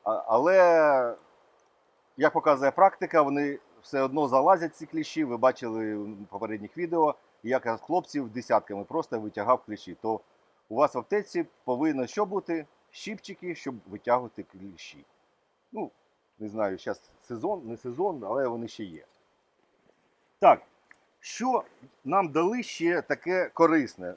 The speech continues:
Нам видали отакий З С У-шний дощовик. Я вам покажу. Розпакую його. Отакий чехольчик.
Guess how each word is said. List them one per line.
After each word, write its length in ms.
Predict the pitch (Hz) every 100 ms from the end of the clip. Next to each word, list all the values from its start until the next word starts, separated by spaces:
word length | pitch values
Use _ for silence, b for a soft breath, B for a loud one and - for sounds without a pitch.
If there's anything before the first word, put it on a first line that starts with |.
| _
Нам 240 | 101 185 175
видали 420 | 196 185 175 156
отакий 440 | 131 - 143 190
З 100 | 156
С 160 | 175 -
У-шний 560 | 139 175 - 165 147 127 _ _ _ _ _ _ _ _ _
дощовик. 480 | 135 - 160 139 101 _ _ _ _ _ _ _ _ _ _ _ _ _ -
Я 120 | 110
вам 160 | 101 95
покажу. 460 | - 208 196 190 - _ _ _ _ _ _ _ _ _ - _
Розпакую 640 | 101 107 - 104 156 160 151
його. 340 | 139 127 135 - _ _ - - _ - _ _ _ _ _ _ _ _ _ _ _ _ _ - - _ _ _ _ _ _ _ - - - - - _ _ _ _ _ _ _ -
Отакий 300 | 101 - 104
чехольчик. 580 | 101 - 110 - -